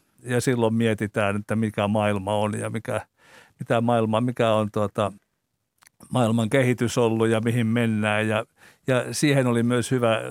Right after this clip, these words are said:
hyvä sijoittaa näitä, näitä monien kansojen myyttisiä tarinoita siitä,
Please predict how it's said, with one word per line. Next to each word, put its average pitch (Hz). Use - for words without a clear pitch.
hyvä 120
sijoittaa 117
näitä, 107
näitä 113
monien 160
kansojen 110
myyttisiä 113
tarinoita 104
siitä, 107